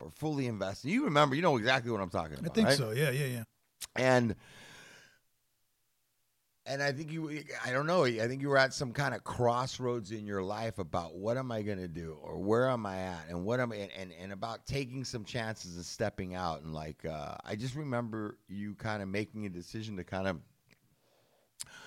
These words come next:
Speaker 1: put some things down and take, like, an invisible step forward
Speaker 2: Yeah.
Speaker 1: with your art.
Speaker 2: Yeah. 'Cause, uh, after H's Orange, I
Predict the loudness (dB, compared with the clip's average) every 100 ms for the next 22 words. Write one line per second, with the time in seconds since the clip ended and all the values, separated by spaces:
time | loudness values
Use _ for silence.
0 | -20 -20 _ _ 4 4 4 4 2 2
1 | 0 0 -2 2 4 4 2 -6 -14 _
2 | _ _ -8 -6 -2 -2 -2 -4 -4 -8
3 | -8 -4 -4 -4 -4 -6 4 6 6 4
4 | 4 6 4 0 -6 _ -6 0 4 6
5 | 6 2 2 2 2 0 _ _ _ -2
6 | -2 -4 _ _ _ _ _ _ _ _
7 | _ _ -2 0 2 2 0 -2 -4 2
8 | 2 4 6 6 4 4 4 6 4 2
9 | 0 -2 -4 -6